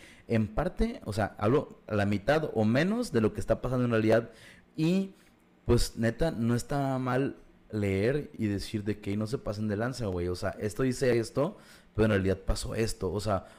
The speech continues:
o lo dicen haciendo alusión a, a este detallito, pero en realidad te van a contar una historia diferente. Porque neta, sí, los, los clickbaits son poderosos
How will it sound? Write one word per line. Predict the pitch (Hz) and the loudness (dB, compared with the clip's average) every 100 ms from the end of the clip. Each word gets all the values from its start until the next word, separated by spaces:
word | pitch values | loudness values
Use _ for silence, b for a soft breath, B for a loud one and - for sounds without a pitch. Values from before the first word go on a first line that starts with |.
| - | 0
o | 110 | 4
lo | 117 | 6
dicen | 117 117 143 143 | 6 4 2 0
haciendo | 117 113 123 | -2 0 2
alusión | 131 117 117 123 | 4 2 0 -2
a, | 123 - - | -2 -4 -4
a | 107 | 0
este | 104 113 113 | 2 2 2
detallito, | 135 117 110 123 131 - 143 b b b - | 0 2 2 2 0 0 -2 b b b 0
pero | 107 | 4
en | |
realidad | 101 98 95 95 - | 4 4 2 0 -2
te | 101 | 0
van | 95 | 0
a | 98 | 0
contar | 95 92 90 | -4 -2 -2
una | 92 | -2
historia | 87 95 87 | -4 -2 -2
diferente. | 92 - 135 143 107 | -2 -2 0 0 -4
Porque | 107 110 | -4 -2
neta, | 120 143 | -2 -2
sí, | 131 143 | -2 0
los, | 113 101 - | 0 0 -6
los | 104 | -8
clickbaits | - 123 117 127 - | -4 -2 0 0 -2
son | 123 117 | -4 0
poderosos | 120 104 107 120 143 | 2 2 2 0 -6